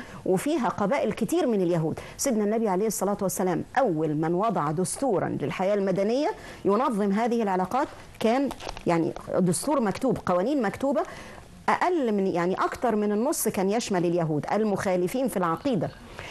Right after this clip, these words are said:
أما الجزء الثاني اللي هو الدستور اللي هو يمشي، لما قالت: "كان قرآنا يمشي"، أقول لك إن سيدنا النبي عليه الصلاة والسلام كل هذه الأوامر اللي موجودة في القرآن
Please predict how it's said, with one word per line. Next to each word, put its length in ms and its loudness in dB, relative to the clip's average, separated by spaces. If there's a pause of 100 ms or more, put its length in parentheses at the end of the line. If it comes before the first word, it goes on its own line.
(420)
أما 240 2
الجزء 280 0
الثاني 440 0
اللي 140 2
هو 220 2
الدستور 800 0 (240)
اللي 200 4
هو 320 2
يمشي، 480 0
لما 300 2
قالت: 300 0
"كان 240 0
قرآنا 640 0
يمشي"، 300 -2 (260)
أقول 140 2
لك 120 0
إن 100 2
سيدنا 260 0
النبي 240 0
عليه 140 0
الصلاة 320 -2
والسلام 420 -2
كل 280 0
هذه 440 2
الأوامر 760 0 (300)
اللي 140 2
موجودة 420 2
في 120 -2
القرآن 480 0